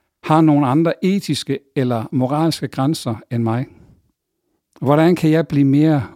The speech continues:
rummelig, forstående, nådefuld over for andre mennesker? Det kan jeg kun ved at se indad i mit eget liv. Ved at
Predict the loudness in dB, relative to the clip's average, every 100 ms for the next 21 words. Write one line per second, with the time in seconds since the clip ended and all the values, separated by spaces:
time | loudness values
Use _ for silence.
0 | -2 0 0 0 -4 -10 _ _ _ _
1 | _ _ -12 -10 -2 0 0 -2 -4 -8
2 | _ _ _ 2 4 4 2 0 -6 -4
3 | 0 0 0 -2 -2 -4 -4 -4 -6 -12
4 | -18 -18 _ _ _ _ _ _ _ _
5 | _ _ _ _ _ _ _ -6 -2 0
6 | 0 2 2 2 2 -2 -4 -2 -2 0
7 | -2 -4 -6 -6 -8 -12 -14 -20 _ _
8 | _ _ _ _ -2 0 0 -2 -4 -8